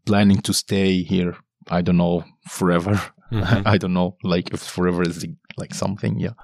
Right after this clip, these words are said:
Speaker 2: <laughs>
Speaker 1: Yeah. So, yeah, I, I would like to stay here. And this is, uh, I, I'm planning my future for this. Yeah. Maybe to study, to work more, to do something in the society. Like, yeah.
Speaker 2: Yeah. And considering that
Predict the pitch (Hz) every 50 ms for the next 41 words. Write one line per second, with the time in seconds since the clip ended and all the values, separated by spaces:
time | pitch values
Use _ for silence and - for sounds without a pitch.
0 | - 117 104 - - - 135 123 - 196 214 185 - - - _ - 101 95 90
1 | 90 104 - - - - - - - - - - - 113 104 104 104 101 98 101
2 | 95 92 - - 104 101 - 101 104 104 92 98 98 98 - - - - - -
3 | 92 87 90 87 82 95 92 95 101 104 107 - - 92 92 90 85 95 87 -
4 | 90 85 98 - - - - - _ _ _ _ - - - - - - - -
5 | - - - 95 98 98 95 90 - 104 98 98 98 98 95 90 87 87 90 -
6 | - 92 92 - - 85 - - - - - - - - - - - _ _ -
7 | - - - - _ _ _ _ - - - 104 - - - - - 98 98 95
8 | 95 98 95 - - - 87 82 - - 98 101 - - - 104 101 98 98 90
9 | - - 92 90 87 90 87 87 87 - - - 87 82 87 87 - - 85 90
10 | 90 - 90 90 85 82 90 87 85 82 - - - - 87 87 90 - - 92
11 | 90 87 85 92 - _ 123 - - - - - 92 90 92 - _ _ _ -
12 | 92 90 92 90 - _ _ _ - - _ _ - - 107 95 90 - - -
13 | 90 76 - - 127 120 127 117 104 98 92 92 90 87 87 85 80 - - -